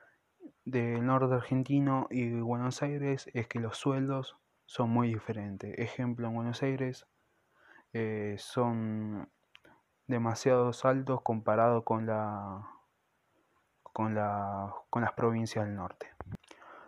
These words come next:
Otro ejemplo ya del contexto futbolístico es que los clubes de la provincia de Buenos Aires, tipo River, Boca, Racing, Independiente, San Lorenzo, todos esos, tienen mayor billetera comparado con los del interior,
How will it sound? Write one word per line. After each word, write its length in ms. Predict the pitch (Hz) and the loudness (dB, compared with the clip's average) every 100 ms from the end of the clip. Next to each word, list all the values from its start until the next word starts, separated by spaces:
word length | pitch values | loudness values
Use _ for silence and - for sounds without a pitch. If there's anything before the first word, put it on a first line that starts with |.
| - - | -6 0
Otro 240 | 151 147 | 2 4
ejemplo 720 | 131 147 147 135 127 123 123 | 4 4 4 4 6 8 8
ya 680 | 120 127 123 120 117 117 120 - _ _ _ - | 6 6 6 6 4 0 -6 -14 _ _ _ -2
del 160 | 120 | 0
contexto 480 | 120 123 127 - 123 | 2 2 0 2 0
futbolístico 840 | - 123 123 131 131 131 123 123 - | 4 4 4 2 0 0 0 -2 -2
es 140 | 123 - | -4 -2
que 160 | 123 | -4
los 140 | 117 - | -4 0
clubes 360 | 147 143 131 | 2 2 2
de 180 | 113 110 | 0 -2
la 40 | |
provincia 500 | 110 117 120 127 - | -2 2 4 4 2
de 80 | 113 | 0
Buenos 360 | 104 107 110 123 | 0 -2 0 0
Aires, 480 | 123 120 120 123 _ _ _ _ _ - | 2 0 -4 -8 _ _ _ _ _ -10
tipo 320 | 104 104 101 | -8 -2 0
River, 640 | 117 120 117 113 110 107 | 4 4 4 2 0 -2
Boca, 1080 | 104 120 120 117 - 113 110 101 101 98 110 _ _ _ _ _ _ _ - | 2 4 4 2 0 2 2 0 -2 -8 -12 _ _ _ _ _ _ _ 4
Racing, 440 | 113 113 - 107 | 6 6 4 -4
Independiente, 640 | 104 104 107 113 113 110 | -4 -4 -2 0 0 -2
San 200 | - 110 | -2 0
Lorenzo, 480 | 107 123 123 117 120 | 2 2 2 0 0
todos 260 | 120 120 - | 2 2 0
esos, 400 | 123 123 123 - - - _ _ | -2 -2 -6 -10 -20 -20 _ _
tienen 260 | - 139 127 | 2 2 4
mayor 500 | 120 117 110 143 139 | 4 2 2 2 2
billetera 600 | 127 - 117 135 135 127 | 0 0 0 4 6 6
comparado 560 | 117 113 110 113 120 117 | 4 2 2 4 4 4
con 160 | 113 | 0
los 180 | 110 - | -2 -6
del 200 | 120 113 | -4 -2
interior, 520 | 113 113 113 110 95 | 0 0 0 0 -4